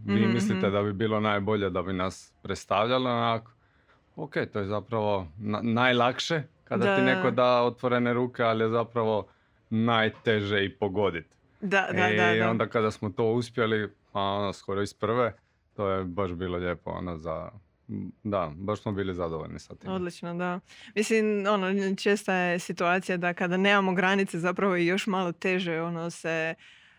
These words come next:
Speaker 2: e, staviti u neke kreativne okvire da to ispadne kako treba. Tako da super, da vam je, ono, prvi, ovaj, pokušaj već bio tako, e, odličan.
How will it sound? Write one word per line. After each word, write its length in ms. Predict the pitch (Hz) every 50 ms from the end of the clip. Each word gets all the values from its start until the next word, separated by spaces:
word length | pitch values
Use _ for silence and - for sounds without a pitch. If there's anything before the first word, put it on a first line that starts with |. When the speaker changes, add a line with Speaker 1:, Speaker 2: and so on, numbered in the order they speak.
| _ _ -
Speaker 2:
e, 180 | 151 160 165
staviti 420 | 170 - - 214 190 185 180 - 185
u 40 | 175
neke 220 | 185 196 - 190
kreativne 580 | - - 190 180 175 175 170 185 180 175 165 170
okvire 420 | 170 - - 180 175 175 170 170
da 100 | 156 160
to 160 | 156 - 170
ispadne 420 | 165 170 170 - - 180 170 165 165
kako 200 | 185 175 - -
treba. 240 | - 180 180 175 170
Tako 160 | 185 196 196
da 100 | 180 190
super, 440 | 196 - 202 196 - 196 170 170 170
da 140 | 170 180 180
vam 160 | 175 175 175
je, 100 | 175 175
ono, 180 | 170 165 165
prvi, 440 | 175 - 185 175 175 170 170 165 165
ovaj, 600 | 160 160 160 156 160 - - 170 165 165 165 170 180 175 _ _ _ _ _ _ _ _ _ _ _ _ _ _ - -
pokušaj 480 | 208 202 - 208 202 226 - 196 170 185
već 240 | 208 208 185 - -
bio 160 | 190 185 185
tako, 440 | 185 185 175 175 - 180 165 151 -
e, 60 | - 170
odličan. 720 | 165 165 165 165 185 226 247 262 - - 269 - 240 226